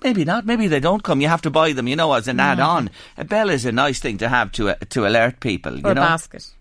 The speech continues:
Speaker 1: Yeah, yeah, baskets are from yesterday. I don't think many bikes, you have to get a basket added, don't you, if you, if you want a basket on a bike today.
Speaker 2: And
Speaker 1: Remember
Speaker 2: it's
Speaker 1: that?
Speaker 2: And it's funny because, uh,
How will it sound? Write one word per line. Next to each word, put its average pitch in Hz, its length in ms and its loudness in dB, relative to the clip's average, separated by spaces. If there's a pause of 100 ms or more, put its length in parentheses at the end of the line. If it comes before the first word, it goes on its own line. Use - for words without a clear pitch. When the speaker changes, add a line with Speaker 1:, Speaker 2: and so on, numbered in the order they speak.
(140)
Speaker 1:
Yeah, 180 460 2
yeah, 165 200 0
baskets 156 540 -2
are 131 220 2 (220)
from 135 260 0
yesterday. 123 460 0
I 127 60 2
don't 135 200 -2
think 98 140 -6
many 87 320 -4 (300)
bikes, 78 320 -8
you 90 60 -4
have 117 140 -4
to - 60 -12
get 87 120 -2
a 78 60 -2
basket 87 480 0
added, 82 300 -2
don't 110 240 -4
you, 87 80 -8
if 117 180 -8
you, 104 80 -4
if 98 80 -6
you 104 120 -2
want 107 180 -2
a - 20 -6
basket 90 400 -2
on 90 100 -4
a 85 40 -2
bike 90 280 -2
today. 98 360 -2 (180)
Speaker 2:
And - 120 -6
Speaker 1:
Remember 285 120 2
Speaker 2:
it's 247 60 0
Speaker 1:
that? 240 200 -4 (460)
Speaker 2:
And 202 160 2
it's 202 140 -2
funny 233 300 2
because, 190 360 -2 (260)
uh, 53 100 -14